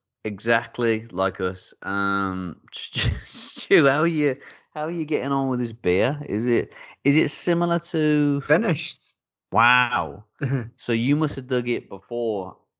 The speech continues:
Speaker 1: I must have really dug it again now,
Speaker 2: Mm-hmm.
Speaker 1: right?
Speaker 2: But do you want to? Um, I do have an answer to our last question.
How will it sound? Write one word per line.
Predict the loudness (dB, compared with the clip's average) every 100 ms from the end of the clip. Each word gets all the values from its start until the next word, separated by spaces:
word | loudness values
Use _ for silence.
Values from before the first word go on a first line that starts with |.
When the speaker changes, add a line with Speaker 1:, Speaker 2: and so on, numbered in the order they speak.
| -18
Speaker 1:
I | -12
must | -10 -8
have | -4
really | 0 0
dug | 0 0
it | -2 -6 _ _ _ _ _
again | -12 -4 -4 -2
now, | -2 -2 -4 -8 _ _ _ -6
Speaker 2:
Mm-hmm. | -2 0
Speaker 1:
right? | 0 0 -2 -4 _ _ _ _ _ _ _ _ _ _ _ _ _ 2
Speaker 2:
But | 4 4 2 -8 -20 -20 _ _ _ _ _ _ _ _
do | 2
you |
want | 4 2 0
to? | 0 0 -4 -14 _ _ 0
Um, | 2 2 2 0 -4 -12 -20 _ _ _ _ -4
I | 2
do | 6
have | 6 4
an | 2
answer | 0 -4 -8
to | -4
our | 0 0
last | 0 -2 -2
question. | -2 -2 -6 -14